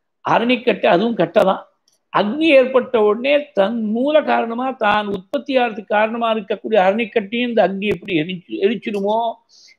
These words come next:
அந்த மாதிரி நீ மனசார செய்யக்கூடிய பக்தி, நீ புத்தியால புரிஞ்சிக்கக்கூடிய விஷயங்கள், நீ தீவிரமா வைராக்கியத்தோட இருக்கிறது, தத்துவத்தை பத்தி விசாரம் பண்ணுறது,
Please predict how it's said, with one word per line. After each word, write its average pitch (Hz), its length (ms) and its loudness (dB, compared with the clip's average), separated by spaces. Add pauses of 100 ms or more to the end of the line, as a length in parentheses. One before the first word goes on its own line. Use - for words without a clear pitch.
(140)
அந்த 175 240 2
மாதிரி 214 300 0 (640)
நீ 165 160 -2 (340)
மனசார 233 760 0
செய்யக்கூடிய 202 680 -4
பக்தி, 165 360 0 (680)
நீ 180 120 -2
புத்தியால 240 640 4
புரிஞ்சிக்கக்கூடிய 240 800 0
விஷயங்கள், 190 580 -2 (580)
நீ 190 160 0 (640)
தீவிரமா 262 560 4
வைராக்கியத்தோட 233 800 2
இருக்கிறது, 196 460 -2 (140)
தத்துவத்தை 240 460 0
பத்தி 220 180 0
விசாரம் 220 460 -2
பண்ணுறது, 190 340 -4